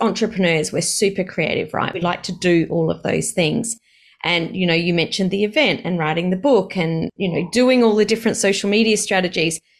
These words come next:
And once a quarter, we write all of these things down on a Post-it note, and we have, like, a board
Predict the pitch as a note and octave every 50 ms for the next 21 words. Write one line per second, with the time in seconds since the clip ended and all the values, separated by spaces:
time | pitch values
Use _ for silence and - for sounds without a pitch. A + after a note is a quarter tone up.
0 | _ _ _ _ _ - F#3+ G3+ G#3 G#3+ G#3 G#3 G3 F#3+ - - - _ _ _
1 | _ _ _ _ - - - G3 G3+ A3 A3+ B3 D#4 D#4+ - - - - - -
2 | A3 A3 A#3 A#3 G#3 D#3 C#3 F#3+ - - _ _ _ _ _ _ - G3 G3 G#3+
3 | A3 G#3+ F#3+ G3+ G3+ G#3 G#3 - - - A3+ A#3 C4 C4 C4 A#3+ A#3 A#3+ A#3 A3+
4 | G3+ - - A3 G3+ G3 F#3+ - G#3+ F#3+ F#3+ F#3 F3 E3 D#3+ - - F3+ F3+ F#3+
5 | - - F3 - F#3 G3+ B3 E4 - - - _ _ _ _ _ _ _ _ _
6 | _ _ F#3+ G3 G3 G3 G3 F#3 F#3 G#3 G3 F#3 F3+ F3+ F3 - - F#3 F3 E3+
7 | - F3+ D#3+ E3 F3+ F3+ F#3+ G#3 C4+ E4+ D#4